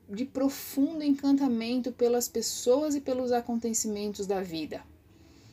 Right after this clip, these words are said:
Esse encantamento profundo está em comunhão com a harmonia profunda do universo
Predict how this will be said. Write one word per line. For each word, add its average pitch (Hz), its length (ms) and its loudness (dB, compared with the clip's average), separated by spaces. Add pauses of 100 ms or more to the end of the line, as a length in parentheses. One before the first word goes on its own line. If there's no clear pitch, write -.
(320)
Esse 254 320 6
encantamento 202 840 -2
profundo 202 800 -4
está - 260 -2
em 240 80 2
comunhão 220 680 0
com 269 100 -2
a 254 40 2
harmonia 220 460 0
profunda 247 600 -2
do 240 100 -2
universo 185 720 -2